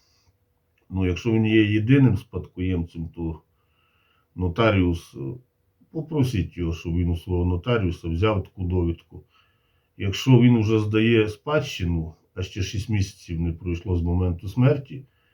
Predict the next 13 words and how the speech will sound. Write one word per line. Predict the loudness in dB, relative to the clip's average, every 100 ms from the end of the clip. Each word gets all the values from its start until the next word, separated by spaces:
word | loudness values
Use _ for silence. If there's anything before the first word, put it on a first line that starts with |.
| _ _ _ _
то | -8 -6
тут | -2 -2 2
уже | 2 6 6
важче. | 4 0 0 0 -6 -16 -18 -18 -20 _ _ _ _ _ _ _ _ _ _ _ _
Тому | -6 0 0
що | 0 -2 -4 -6 _ _ _ _ _ 0
ні | 4 6
нотаріус, | 6 4 4 4 2 -2
ні | -4 0
він, | 4 6 6
е, | 4 2 0 -2 -8 _ _
не | -2 2
може | 4 4 2 0 -4 -8